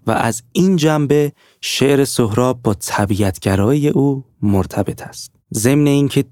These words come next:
دیدگاه عارفانه دارد و خدا را در طبیعت جستجو می‌کند. اما آشنایی نداشتن با نمادها و رمزهای شعری سهراب سپهری ابهاماتی را برای خوانندگان ایجاد می‌کند.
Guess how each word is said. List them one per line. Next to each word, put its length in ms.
دیدگاه 520
عارفانه 580
دارد 400
و 60
خدا 380
را 120
در 180
طبیعت 760
جستجو 440
می‌کند. 460
اما 240
آشنایی 440
نداشتن 460
با 140
نمادها 640
و 40
رمزهای 520
شعری 440
سهراب 440
سپهری 600
ابهاماتی 680
را 100
برای 260
خوانندگان 720
ایجاد 420
می‌کند. 440